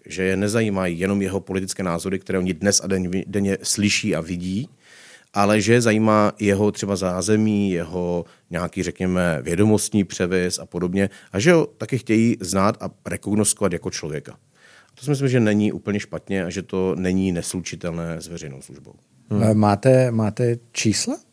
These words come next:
Speaker 2: toho pořadu? Nebo
Speaker 1: Nemáme
Speaker 2: už
Speaker 1: teď. Teď
Speaker 2: asi
Speaker 1: bych,
Speaker 2: ještě,
Speaker 1: teď bych
Speaker 2: ještě brzy
Speaker 1: nemáme,
Speaker 2: možná?
Speaker 1: ještě nemáme. Ještě ono, ten pořad, tuším, že vysíláme někdy od prázdnin. Eh, teď konkrétně mimochodem i ty politiky jsme zvali asi poslední dva měsíce, či je to taky vlastně novinka v tom pořadu jako takovém.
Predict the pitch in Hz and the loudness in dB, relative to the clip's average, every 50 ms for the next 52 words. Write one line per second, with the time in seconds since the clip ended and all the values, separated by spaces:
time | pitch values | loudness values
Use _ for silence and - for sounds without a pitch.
0 | _ _ _ - 139 143 147 143 - 135 143 139 127 135 156 190 - _ _ _ | _ _ _ 0 4 4 4 4 4 2 2 2 2 2 0 0 -4 _ _ _
1 | _ _ - - 117 110 113 110 110 113 110 110 104 104 98 95 92 87 80 - | _ _ -4 -2 0 4 4 4 4 4 4 2 2 2 4 4 2 2 0 -2
2 | 92 73 - 117 107 123 143 139 120 113 107 110 147 135 127 - - - 127 120 | -4 -2 0 2 6 6 8 8 6 6 6 4 4 6 4 4 2 4 4 6
3 | 113 113 107 - 92 87 82 82 80 - - - 123 113 104 104 101 107 107 101 | 6 6 6 6 6 4 4 2 -2 -4 -2 0 2 2 4 4 4 4 2 0
4 | - - 113 113 117 117 110 117 - - - - - _ - 107 131 127 110 98 | 0 0 2 4 4 4 4 2 -2 -10 -20 -20 -20 _ -2 0 0 2 0 0
5 | 95 113 110 113 110 98 - 117 110 95 90 - - 101 101 104 107 110 110 110 | 2 0 0 -2 -4 -4 -2 0 0 0 0 0 0 2 2 2 2 0 0 2
6 | 117 120 104 - - - - - - 92 92 98 101 95 104 110 107 107 107 107 | 2 2 2 2 0 -4 -10 -6 -4 -2 -2 0 -2 0 0 0 2 2 2 2
7 | 107 107 107 76 76 92 87 85 85 80 - 90 - 104 101 - - 98 92 107 | 2 0 0 0 -2 -2 -2 -2 -4 -4 -6 -6 -4 -4 -4 0 0 0 2 2
8 | 101 95 98 92 - 101 98 98 - 101 - - - - 90 90 90 90 98 - | 0 0 -2 -2 -4 -4 -4 -4 -4 -6 -8 -8 -8 -4 -4 -4 -4 -4 -6 -2
9 | - 104 101 98 - - - - _ _ - - - 95 90 87 82 87 78 87 | 0 2 0 0 -2 -8 -20 -20 _ _ -12 -8 -4 -2 -2 -2 -2 -2 -2 -2
10 | 87 92 101 104 104 - - - - - 90 - - 78 - - 95 98 98 98 | 2 4 4 4 4 4 2 -2 -6 -6 -6 -8 -6 -4 -4 -2 0 -2 -2 -2
11 | 95 87 82 - - - 101 - - - 107 101 95 - - 92 87 90 85 - | -2 -4 -4 -6 -6 -8 -6 -6 -4 -2 -2 -2 -2 -4 -6 -6 -6 -8 -8 -6
12 | - 95 90 - - 107 98 85 80 95 98 95 - 95 - - 101 90 - 98 | -6 -6 -4 -4 -2 -2 -2 -2 -2 -4 -4 -4 -4 -6 -8 -8 -10 -8 -6 -6
13 | 95 98 101 98 104 87 78 73 - 90 90 95 95 98 101 98 | -2 -2 -2 -2 -4 -6 -8 -8 -6 -2 0 0 2 2 2 0